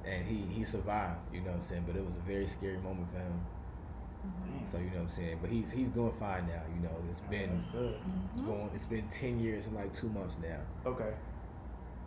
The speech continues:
Speaker 1: So he's, he's doing fine, two and a half months.
Speaker 3: Mm.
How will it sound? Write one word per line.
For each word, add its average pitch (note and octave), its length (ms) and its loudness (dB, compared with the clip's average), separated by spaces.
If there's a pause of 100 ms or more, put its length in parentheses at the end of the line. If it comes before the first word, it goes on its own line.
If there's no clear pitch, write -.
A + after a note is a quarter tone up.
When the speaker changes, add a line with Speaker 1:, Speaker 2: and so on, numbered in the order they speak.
Speaker 1:
So E2+ 240 0
he's, G2 300 2 (200)
he's G#2 140 2
doing F#2+ 240 2
fine, F2 340 0
two G#2+ 140 0
and F#2+ 100 2
a G2 40 0
half F2 180 2
months. D#2+ 260 -2 (180)
Speaker 3:
Mm. A#2 200 0